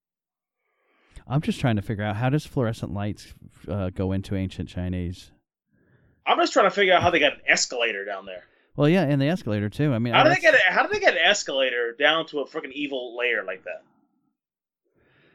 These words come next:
Speaker 1: And like I said, the fluorescent lights. I just, it looks like a, it looks like a
Speaker 2: This thing is so cool.
Speaker 1: Oh,
Speaker 2: I don't
Speaker 1: yeah,
Speaker 2: know
Speaker 1: this is
Speaker 2: what
Speaker 1: dope.
Speaker 2: it is.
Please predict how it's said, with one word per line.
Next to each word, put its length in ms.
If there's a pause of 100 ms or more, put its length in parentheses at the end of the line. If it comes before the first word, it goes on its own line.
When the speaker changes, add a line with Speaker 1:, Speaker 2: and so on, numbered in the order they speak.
(160)
Speaker 1:
And 120
like 100
I 40
said, 180
the 80
fluorescent 420
lights. 300
I 80
just, 320
it 120
looks 220
like 140
a, 60
it 80
looks 260
like 140
a 100 (640)
Speaker 2:
This 280
thing 180
is 160
so 560
cool. 100
Speaker 1:
Oh, 300
Speaker 2:
I 80
don't 100
Speaker 1:
yeah, 60
Speaker 2:
know 80
Speaker 1:
this 100
is 140
Speaker 2:
what 160
Speaker 1:
dope. 120
Speaker 2:
it 220
is. 300